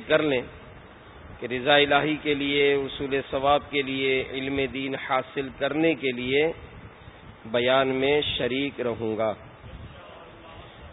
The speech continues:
تعظیم علم دین کی خاطر <clears throat> جتنا ہو سکا <clears throat> دو زانوں بیٹھ کر، کان لگا کر توجہ کے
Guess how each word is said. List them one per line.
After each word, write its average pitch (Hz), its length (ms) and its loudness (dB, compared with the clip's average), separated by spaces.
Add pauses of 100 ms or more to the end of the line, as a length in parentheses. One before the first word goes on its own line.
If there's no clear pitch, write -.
(240)
تعظیم 143 420 4
علم 160 260 6 (100)
دین 165 180 2
کی 156 220 -2
خاطر 151 400 2 (400)
<clears throat> 208 520 8
جتنا 160 340 4
ہو 147 200 4
سکا 139 400 0 (1000)
<clears throat> 196 1600 0
دو 165 140 8
زانوں 160 300 8
بیٹھ 147 240 8 (100)
کر، 151 180 8 (100)
کان 143 260 4
لگا 139 260 8
کر 139 300 2
توجہ 139 460 0
کے 143 100 0